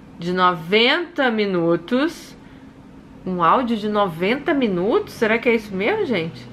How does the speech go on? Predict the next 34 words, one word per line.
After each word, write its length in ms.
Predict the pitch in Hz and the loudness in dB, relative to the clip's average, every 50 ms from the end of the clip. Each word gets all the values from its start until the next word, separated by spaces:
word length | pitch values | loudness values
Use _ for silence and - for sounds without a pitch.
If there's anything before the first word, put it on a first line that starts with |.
| - - - - - - - - - - | -18 -18 -20 -20 -20 -20 -20 -20 -10 -2
Que 120 | - 285 | 0 2
narrava 460 | 302 349 370 349 277 269 285 277 277 294 | 4 4 4 4 4 2 0 0 -2 -6
o 40 | |
dia 320 | 240 208 202 233 285 349 359 | -6 -4 -2 -2 0 0 0
a 20 | |
dia 280 | 285 214 220 269 269 247 | 0 0 0 0 0 0
dele 380 | 190 180 208 214 240 233 269 | 0 2 4 4 4 2 0
com 280 | 277 - - 262 269 277 | -6 -4 -4 -4 -2 -4
sua 440 | 277 - - - - 240 254 285 302 | -6 -10 -12 -8 -4 0 0 2 2
esposa. 1160 | 302 294 - - - - - - - - - 220 233 262 269 233 180 160 160 156 135 - - - - - - - - - - - - - - - | 0 -2 -6 -10 -16 -18 -20 -20 -8 -2 2 4 6 6 6 4 0 -2 -2 -2 -2 -2 -4 -10 -18 -20 -20 -20 -20 -20 -20 -20 -20 -20 -12 -10
Mais 640 | 208 208 214 220 233 262 269 302 339 370 381 320 339 | -6 -6 -4 0 2 4 4 4 2 0 -2 -4 -4
uma 180 | 330 339 339 | -4 -2 -2
vez 320 | 285 214 226 226 247 240 247 | -2 0 2 2 0 0 0
meu 140 | 262 262 | -2 -2
mundo 240 | 240 220 214 220 190 | 0 0 -2 -2 -4
desabou, 600 | 190 196 - 254 240 233 214 185 160 143 143 143 - - - - - - - - - | -6 -2 0 2 2 2 2 0 0 0 -2 -6 -12 -20 -20 -20 -20 -20 -6 0 2
pois 260 | 302 330 311 226 202 | 2 2 2 2 2
ele 220 | 226 254 254 285 | 2 2 2 0
nunca 480 | 254 240 226 233 262 320 427 427 440 381 | 0 0 0 2 2 0 0 0 2 2
me 120 | 381 330 | 2 4
disse 260 | 240 233 262 254 - | 4 2 0 0 0
que 60 | - 320 | -2 0
era 140 | 285 285 | 0 2
casado. 720 | 285 320 311 320 254 185 190 190 196 196 165 151 151 135 - - - - - - - - - | 2 2 2 2 0 0 2 2 2 2 0 -2 -6 -8 -8 -12 -20 -20 -20 -20 -20 -20 -4
Falávamos 600 | - - 247 247 254 285 302 302 285 311 294 285 | 0 2 4 4 4 4 2 2 -2 -4 -4 -4
rigorosamente 1200 | - 233 254 302 349 403 392 294 330 330 311 294 294 302 311 285 294 262 226 214 226 240 240 - - | -2 2 4 4 4 4 4 4 4 4 4 4 4 2 2 0 -2 -4 -4 -4 -4 -6 -8 -10 -8
todos 380 | - - 247 240 285 294 277 294 | -4 -2 2 2 2 2 0 0
os 180 | 294 277 226 | 0 0 0
dias, 380 | 185 185 190 190 202 202 196 196 | -2 -4 -2 0 2 2 2 0
em 100 | 202 208 | -2 0
horários 460 | 208 196 185 175 196 240 269 254 226 | 0 2 2 2 2 0 -2 -2 -2
diferentes, 640 | 254 247 - - 254 233 196 185 180 190 196 - - | -4 -4 0 2 2 2 2 2 0 0 -4 -6 -10
por 260 | - - 277 294 262 | -4 -2 2 4 4
horas, 420 | 208 180 180 180 180 196 202 - | 6 6 4 4 2 0 -4 -8